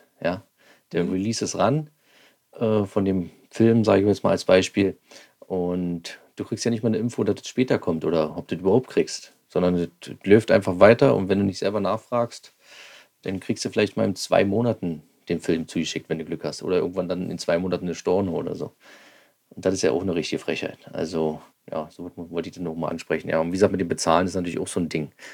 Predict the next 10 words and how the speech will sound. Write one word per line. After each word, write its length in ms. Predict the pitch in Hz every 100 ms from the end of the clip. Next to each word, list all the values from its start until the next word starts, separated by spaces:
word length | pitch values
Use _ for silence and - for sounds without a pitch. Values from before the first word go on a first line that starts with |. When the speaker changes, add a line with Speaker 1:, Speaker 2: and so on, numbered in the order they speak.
| -
Speaker 1:
Obwohl 240 | - 90 90
da 220 | 82 87
ja, 300 | 92 87 87 -
wenn 400 | - 69 92 90
man 120 | 90
über 140 | 87 82
Klarna 380 | - 82 95
Rechnung 340 | 90 92 104 95
macht, 360 | 92 - - -
äh, 480 | 92 87 85 82